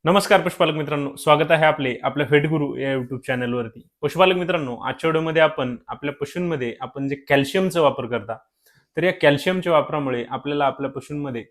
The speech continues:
कुठले फायदे होतात याबाबतची संपूर्ण माहिती आज आपण घेणार आहोत. पशुपालक मित्रांनो, कॅल्शियमच्या वापरामुळे आपल्या लहान पशूंमध्ये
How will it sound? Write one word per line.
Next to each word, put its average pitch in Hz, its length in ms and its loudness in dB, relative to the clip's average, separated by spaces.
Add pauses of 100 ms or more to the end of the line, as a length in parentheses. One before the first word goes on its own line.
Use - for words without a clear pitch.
कुठले 220 300 2
फायदे 139 240 0
होतात 110 260 -2 (140)
याबाबतची 143 720 0
संपूर्ण 160 380 -6
माहिती 143 300 -4
आज 123 160 -4
आपण 123 320 -10
घेणार 110 280 -10
आहोत. 107 200 -14 (680)
पशुपालक 180 320 0
मित्रांनो, 160 440 -4 (100)
कॅल्शियमच्या 156 480 -2
वापरामुळे 127 640 -2
आपल्या 123 420 -4 (140)
लहान 127 360 -4
पशूंमध्ये 131 600 -8